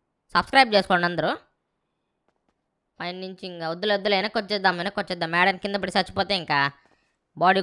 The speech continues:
కూడా దొరకదు. ఎంత హైట్లో ఉన్నాం మా నాన్న మనము, మా చాలా హైట్గా ఉన్నాము. వెనక్కి వచ్చేద్దాం ఇంకా, రిస్క్ వద్దు, రిస్క్ వద్దు, రిస్క్ వద్దు. వెనక్కి వచ్చేయ్, అదే వెనక్కి వచ్చేయాలి, లేకుంటే కింద నుంచి పైకి పడితే గువ్వ పగిలిపోద్ది.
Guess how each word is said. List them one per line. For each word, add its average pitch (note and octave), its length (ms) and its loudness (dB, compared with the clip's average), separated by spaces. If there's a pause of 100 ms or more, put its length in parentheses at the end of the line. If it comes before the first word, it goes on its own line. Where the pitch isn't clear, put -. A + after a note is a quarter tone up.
కూడా F#3+ 200 0
దొరకదు. E3 340 -4 (240)
ఎంత F#3 180 -14
హైట్లో B3 260 -4
ఉన్నాం D#3 180 -8
మా D3 120 -10
నాన్న D3 180 -10 (100)
మనము, D#3+ 260 -8 (1400)
మా C#3+ 100 -8 (120)
చాలా E3+ 240 4
హైట్గా F3 280 2
ఉన్నాము. D#3 240 0 (120)
వెనక్కి G3 240 4
వచ్చేద్దాం D#3 440 6
ఇంకా, F#3 80 2 (100)
రిస్క్ - 240 0
వద్దు, F#3+ 220 6 (1120)
రిస్క్ F3 260 -6
వద్దు, G#3+ 200 0
రిస్క్ - 180 -4
వద్దు. A3+ 140 0
వెనక్కి B3 220 0
వచ్చేయ్, C#4 240 2 (360)
అదే C#3 280 -6 (360)
వెనక్కి A#3 280 -2
వచ్చేయాలి, G#3+ 380 4
లేకుంటే A3+ 340 -2
కింద A3 100 -4 (100)
నుంచి A3+ 180 -8
పైకి G#3+ 200 0
పడితే A3 200 -2 (100)
గువ్వ A3 220 4
పగిలిపోద్ది. G3 540 2